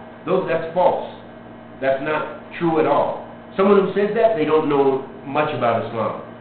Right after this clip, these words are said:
They're, they're ignorant about Islam, in fact. And they should really study about Islam. Especially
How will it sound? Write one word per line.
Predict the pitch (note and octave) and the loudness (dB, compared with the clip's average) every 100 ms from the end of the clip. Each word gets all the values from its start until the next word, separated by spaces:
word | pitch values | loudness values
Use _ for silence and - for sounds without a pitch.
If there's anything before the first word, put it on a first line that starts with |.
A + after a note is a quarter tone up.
| - | -10
They're, | A#2+ A#2 A2+ | 0 0 0
they're | B2 A#2+ | -2 -2
ignorant | D3 D#3 C#3 A#2 A2+ | -4 -4 -2 -2 -4
about | A#2 A#2 G#2+ A2 | -2 -2 -2 -4
Islam, | A2+ G#2 F#2+ | -4 -4 -4
in | F#2 | -8
fact. | G2+ - - - - - - | -10 -10 -12 -16 -18 -18 -12
And | G#2+ A2 | -6 -4
they | A2 | -4
should | G#2 | -6
really | B2 B2 - | -4 -4 -4
study | - B2+ A#2+ | -2 0 0
about | G#2+ G2+ G#2 | 0 -2 -4
Islam. | A#2 A#2 - - - - | -4 -4 -4 -6 -14 -16
Especially | - D#3 D#3+ D3+ D3 | -2 0 0 0 -2